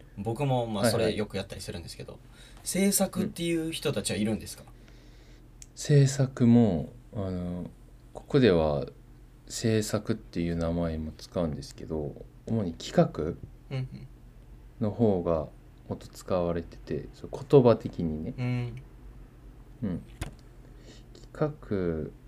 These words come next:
Speaker 1: うん、企画。で、企画をやってる人たちはもう外部から、そう、プロデューサーっていう名前で、
Speaker 2: はいはいはい。
Speaker 1: こう、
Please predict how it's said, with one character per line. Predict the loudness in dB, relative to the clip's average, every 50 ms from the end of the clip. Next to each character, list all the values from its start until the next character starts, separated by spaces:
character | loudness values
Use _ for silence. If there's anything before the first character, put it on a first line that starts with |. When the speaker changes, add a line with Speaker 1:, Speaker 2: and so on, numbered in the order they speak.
| -20 -20 -20 -20 -20 -20 -20 -20 -18 -20 -20 -20 -20 -20 -20 -20 -20 -20 -20 -20 -20 -20 -20 -20 -20 -10 -6 -6
Speaker 1:
う | -6
ん、 | -6 -8 -12 -16 -20
企 | -20 -4
画。 | -2 -2 -2 -2 -6 -8 -8 -8 -8 -12 -18 -20 -20 -20 -20 -20 -20 -20 -20 -20 -18 -8 -2
で、 | 0 2 2 2 2 0 -2 -8 -12 -16
企 | -16 0 4 4 4 4 2 0 2 2 4 4 4 4 2 2 2 0 0 0
画 | 0 2
を | 4 4
や | 4 2
っ |
て | 0 -2 -4 -4
る | -2 -2 -2
人 | -4 -4 -4 -2 0 0 0 -2 -4 -6 -12 -18 -18 -12
た | -10 -10
ち | -10 -6 -6 -2
は | -2 0 0
も | -2 -2 -4
う | -2
外 | 2 4 6 6 6 4
部 | 2 -2
か | -4 -2 -2 -2
ら、 | -2 -4 -6 -8 -10 -16 -20 -20 -20 -20 -20 -20 -20 -20 -20 -20 -20 -20 -20 -18
そ | -18 -16
う、 | -16 -8
プ | 0 2
ロ | 2 4
デ | 6 6
ュ | 6 6
ー |
サ | 4 2 -2
ー | -4
っ |
て | -6 -6 -6 -6
い | -4
う | -4
名 | -2 -2 -2
前 | -2 -2 -4 -4 -4
で、 | -2 -2
Speaker 2:
は | -2 -2
い |
は | -2 -4
い | -8
は | -14
い。 | -18 -20 -20 -20 -20 -20
Speaker 1:
こ | -16 -14 -14 -12
う、 | -12